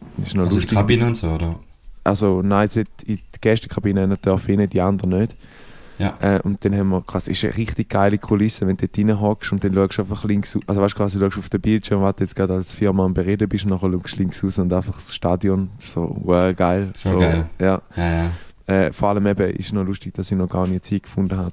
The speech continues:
Speaker 1: um dort, ähm, das ist so eine Stadionführung zu machen. Und dann Shoutout an Roli, das ist der, der uns dort rumgeführt hat, der hat eine super Stadionführung gemacht, wirklich, das war richtig geil gewesen. Am Anfang wär's eigentlich wirklich nur so gewesen, dass man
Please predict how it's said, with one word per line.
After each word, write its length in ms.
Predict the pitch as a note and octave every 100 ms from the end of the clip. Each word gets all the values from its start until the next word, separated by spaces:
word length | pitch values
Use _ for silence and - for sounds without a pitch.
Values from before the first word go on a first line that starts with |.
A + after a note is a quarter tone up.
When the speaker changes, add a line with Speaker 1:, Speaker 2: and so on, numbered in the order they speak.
| -
Speaker 1:
um 140 | F2+ F2+
dort, 160 | F2+ - -
ähm, 400 | F2 F2 F2 - - -
das 140 | - F#2
ist 60 |
so 140 | - F2+
eine 80 | F2
Stadionführung 800 | - F2 G#2 G2+ G#2 G2+ G#2 -
zu 100 | A2
machen. 260 | G#2 G#2 F2+
Und 140 | -
dann 160 | F#2 F2 - - - -
Shoutout 580 | - - G2 G#2+ G2+ -
an 120 | F#2
Roli, 460 | G2 F#2+ A2 A#2+ A#2 -
das 120 | -
ist 100 | -
der, 80 | F#2
der 80 | F2+
uns 160 | F#2 -
dort 220 | F#2+ -
rumgeführt 520 | F#2 G2+ - F#2 -
hat, 140 | F2+
der 60 | F2+
hat 100 | -
eine 80 | G2
super 400 | - G#2+ - G#2
Stadionführung 640 | - F#2 G#2+ G#2 A2 G2+
gemacht, 320 | G#2+ G2 -
wirklich, 360 | G2+ G2+ - G2
das 100 | -
war 60 | G#2+
richtig 300 | G2 - -
geil 240 | F#2 G2+
gewesen. 240 | - G#2+ G2 - - - -
Am 140 | F#2+
Anfang 360 | - G#2+ A2+ G#2+
wär's 180 | G2 G2
eigentlich 200 | G2 G2+
wirklich 380 | G#2 A2 G#2+ -
nur 160 | A2
so 140 | G#2+ A2
gewesen, 320 | - A2 G#2+
dass 180 | G#2 -
man 160 | G2